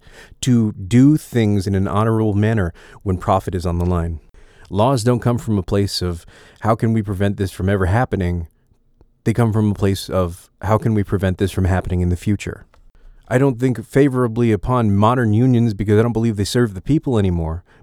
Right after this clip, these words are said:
But the truth is, the unions existed in the first place because employers were so abusive. The fact is that we have child labor laws because employers were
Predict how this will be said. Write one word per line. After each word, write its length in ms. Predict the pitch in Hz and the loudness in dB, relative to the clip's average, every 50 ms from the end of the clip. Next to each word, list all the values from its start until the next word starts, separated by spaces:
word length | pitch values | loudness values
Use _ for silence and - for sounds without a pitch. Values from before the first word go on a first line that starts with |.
| _ - - | _ -10 -8
But 80 | 107 | -6
the 80 | 117 117 | -6 -6
truth 280 | - 131 135 135 - | -2 -2 -2 -2 0
is, 300 | 127 131 123 110 110 - - - - - _ - _ - | 0 -2 0 -2 -6 -10 -14 -20 -20 -20 _ -20 _ -4
the 180 | 107 104 101 - - | -4 -2 -2 -2 0
unions 420 | 123 120 135 143 143 135 117 110 | 2 4 4 4 4 2 2 0
existed 380 | 113 98 104 127 123 - 127 120 | -4 -4 -4 -6 -6 -4 -4 -2
in 80 | 117 | -2
the 80 | 113 104 | -2 -2
first 280 | - 127 135 131 - - | -2 -2 -4 -4 -4 -4
place 280 | 123 117 117 113 - | -2 -2 -2 -2 -4
because 500 | - 110 101 - 110 107 104 - - - _ _ _ _ _ _ - | -6 -8 -6 -2 -2 -2 -2 -2 -8 -14 _ _ _ _ _ _ -4
employers 600 | 117 113 - - 151 147 143 143 139 135 - - | -2 -2 -2 -2 2 2 4 4 2 0 -2 -2
were 100 | 123 117 | -6 -6
so 220 | - - 131 131 | -2 0 0 0
abusive. 560 | 131 123 123 165 175 - - - - - - - _ _ _ _ _ _ _ _ _ _ _ - - - - - | 0 0 0 -4 -4 -4 -6 -10 -14 -16 -20 -20 _ _ _ _ _ _ _ _ _ _ _ -20 -20 -18 -6 -6
The 80 | 113 | -4
fact 320 | 98 151 147 139 139 - 139 | 0 0 0 0 0 0 0
is 180 | 139 131 113 | 0 0 0
that 100 | 107 107 | -2 -2
we 120 | 110 120 120 | -2 0 0
have 160 | 127 110 - | 0 0 -2
child 340 | - - 143 139 139 131 120 | -4 -2 0 0 0 0 0
labor 320 | 120 147 180 185 151 123 | 2 2 2 4 2 2
laws 320 | 110 104 98 98 95 - | 2 2 2 0 0 -2
because 320 | - 110 104 - 120 107 110 | -4 -8 -6 -2 -2 -2 0
employers 720 | 113 113 - - 156 156 165 160 147 139 127 110 - - | -2 -4 -4 -4 0 2 2 4 4 4 2 0 0 -4
were 140 | 123 117 | -6 -6